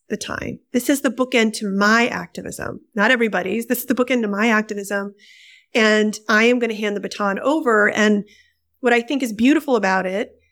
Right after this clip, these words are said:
is that, you know, I started this organization as a white suburban mom who was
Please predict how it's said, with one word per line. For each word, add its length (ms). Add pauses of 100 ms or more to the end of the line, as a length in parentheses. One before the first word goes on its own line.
(280)
is 320
that, 400 (480)
you 100
know, 100
I 200
started 280
this 120
organization 500
as 100
a 40
white 400
suburban 420
mom 240
who 120
was 280